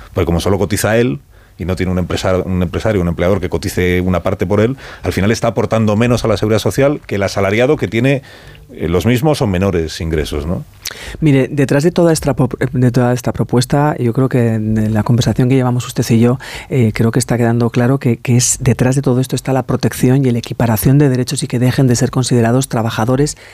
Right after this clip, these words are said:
Speaker 2: de segunda, los autónomos en relación con los trabajadores asalariados. No hay ninguna, eh, respuesta recaudatoria. De hecho, ya tenemos datos, porque esto ya está en vigor.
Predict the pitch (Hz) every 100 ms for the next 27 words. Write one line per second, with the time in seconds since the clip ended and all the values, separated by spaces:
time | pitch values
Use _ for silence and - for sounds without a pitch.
0 | - 139 135 - - 131 151 147 110 107
1 | 110 110 117 127 135 143 139 120 113 -
2 | 127 127 117 113 107 117 117 131 113 117
3 | 117 113 117 - - - 143 143 180 170
4 | 139 135 147 127 117 - - - 123 120
5 | 120 120 120 120 - 120 - 143 - 135
6 | 127 123 120 120 170 180 117 113 120 -
7 | 151 147 - - 139 143 175 175 135 139
8 | 180 175 131 170 214 208 196 160 117 135
9 | 180